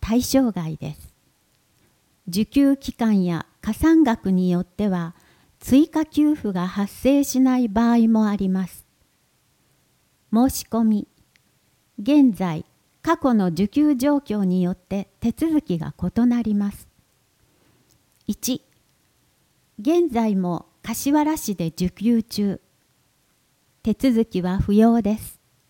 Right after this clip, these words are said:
二、現在は受給していないが、対象期間中に受給していた。当時の世帯主からの申し出が必要です。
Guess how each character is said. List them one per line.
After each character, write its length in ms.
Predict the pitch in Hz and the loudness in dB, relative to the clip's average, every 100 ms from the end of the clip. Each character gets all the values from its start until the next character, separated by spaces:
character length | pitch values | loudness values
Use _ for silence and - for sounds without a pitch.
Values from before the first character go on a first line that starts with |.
| _ _ _ _ _ _ _ _ _ _ | _ _ _ _ _ _ _ _ _ _
二、 280 | 247 277 - _ _ _ _ _ _ _ _ | 2 2 -2 _ _ _ _ _ _ _ _
現 320 | 214 330 359 | -2 2 2
在 240 | 240 214 185 | 2 0 0
は 140 | 175 | -2
受 220 | 160 196 | -4 -6
給 260 | - 262 269 | -4 -2 -2
し 80 | - | -4
て 160 | 240 | -2
い 140 | 247 233 | 0 0
な 180 | 226 | 0
い 100 | 190 | -4
が、 280 | 165 143 180 _ _ _ _ | -6 -10 -12 _ _ _ _
対 220 | - 269 320 | -4 -2 0
象 320 | - 294 285 | 0 0 0
期 160 | - | -4
間 260 | 254 262 254 | -4 0 0
中 320 | - 220 226 | 0 -4 -2
に 240 | 214 202 - | 0 -2 -4
受 180 | 156 180 | -6 -6
給 300 | - 240 233 | 0 0 0
し 120 | - | -2
て 160 | - 202 | -4 -2
い 140 | 185 | -2
た。 280 | - 160 - _ _ _ _ _ _ _ _ _ _ _ _ _ _ - | -6 -12 -12 _ _ _ _ _ _ _ _ _ _ _ _ _ _ -4
当 200 | 359 339 | -2 0
時 160 | 240 | 0
の 180 | 220 202 | 0 -2
世 180 | - 226 | -4 -2
帯 220 | 294 311 | 0 2
主 280 | 277 240 - | 2 0 -6
か 180 | - 208 | -6 -4
ら 120 | 190 | -2
の 400 | 180 165 170 202 | -2 -2 -2 -4
申 80 | 262 | -6
し 100 | 214 | -4
出 120 | 233 | -4
が 140 | 233 214 | -4 -6
必 360 | - - 175 | -10 -16 -8
要 220 | 175 160 151 | -8 -8 -10
で 200 | 156 156 | -12 -16
す。 160 | - | -20